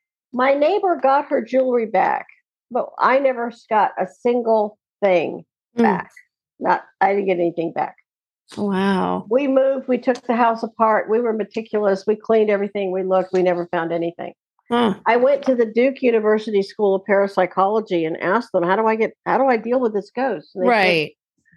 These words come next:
Speaker 1: "Oh, we just study ghosts. We don't have a clue." I'm
Speaker 2: Huh.
Speaker 1: thinking, "Gotta be kidding me.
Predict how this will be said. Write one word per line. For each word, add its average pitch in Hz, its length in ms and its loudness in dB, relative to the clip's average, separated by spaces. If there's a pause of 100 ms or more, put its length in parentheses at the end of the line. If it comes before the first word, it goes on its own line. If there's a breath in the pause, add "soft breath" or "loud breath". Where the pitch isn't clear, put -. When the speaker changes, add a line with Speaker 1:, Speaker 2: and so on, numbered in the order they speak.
(280)
Speaker 1:
"Oh, 294 80 2
we 359 160 2
just 294 180 -2
study 277 260 2
ghosts. 190 220 0
We 262 80 0
don't 208 160 -4
have 185 140 -2
a 156 60 -10
clue." - 280 -6 (340)
I'm 156 80 -18 (120)
Speaker 2:
Huh. 240 180 2
Speaker 1:
thinking, 165 240 -4 (300)
"Gotta 302 260 2
be 247 120 -4
kidding 277 360 -2
me. - 220 -4